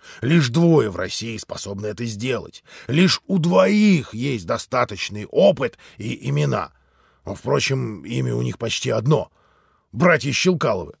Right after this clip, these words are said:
Андрей и Василий, нынешний великий канцлер, как говорят иноземцы, и вчерашний. Василий в прошлом всем обязан Ирине, а в будущем, если оно у него будет, твоему отцу. Ни один древний князь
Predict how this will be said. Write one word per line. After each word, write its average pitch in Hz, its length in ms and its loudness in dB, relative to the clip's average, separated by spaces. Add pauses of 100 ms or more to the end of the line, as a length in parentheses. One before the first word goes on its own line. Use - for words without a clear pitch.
(120)
Андрей 165 400 4
и - 20 -2
Василий, 110 540 -4 (260)
нынешний 165 520 4
великий 127 380 -2
канцлер, 117 540 0 (300)
как 101 160 -6
говорят 113 320 -4
иноземцы, 117 520 -2
и 127 280 -4 (140)
вчерашний. 98 680 0 (480)
Василий 175 500 4
в - 60 -12
прошлом 143 520 0 (260)
всем 170 220 0
обязан 127 400 2
Ирине, 123 400 0 (240)
а 127 140 2
в 123 60 -2
будущем, 170 480 4
если 104 300 -8
оно 123 300 0
у 123 60 0
него 139 240 0
будет, 180 380 2 (260)
твоему 180 400 4
отцу. 233 400 0 (500)
Ни 156 220 2
один 240 480 4
древний 127 440 0
князь 208 460 2